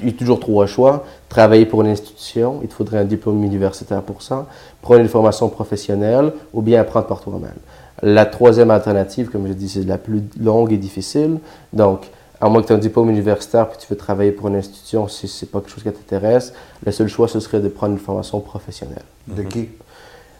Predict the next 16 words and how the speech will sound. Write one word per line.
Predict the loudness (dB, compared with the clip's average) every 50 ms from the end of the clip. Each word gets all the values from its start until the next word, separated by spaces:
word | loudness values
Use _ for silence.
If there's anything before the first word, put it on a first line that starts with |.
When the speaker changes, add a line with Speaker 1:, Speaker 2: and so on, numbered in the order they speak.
| _ -8
Speaker 1:
De | 2 4 4
qui ? | 4 4 2 -2 0 0 0 0 0 -2 -4 -6 -12 -6 -2
Ah, | 0 2 2 2
c'est | 0 -2
ça | 2 4 6
la | 8 8 8 8
partie | 6 4 0 0 0 -2
difficile, | -2 -2 -4 -6 -8 -8 -8 -10 -10 -12 -14 -18 -20 -20 _ -10
OK ? | -10 -6 -2 0 0 0 2
Parce | 0 0 -2 0
que, | -2 -2
comme | 0 0 0 2
tu | 2 2
as | 0
dit | 0
tantôt, | 0 -2 -2 -2 0 0 2 2 2 0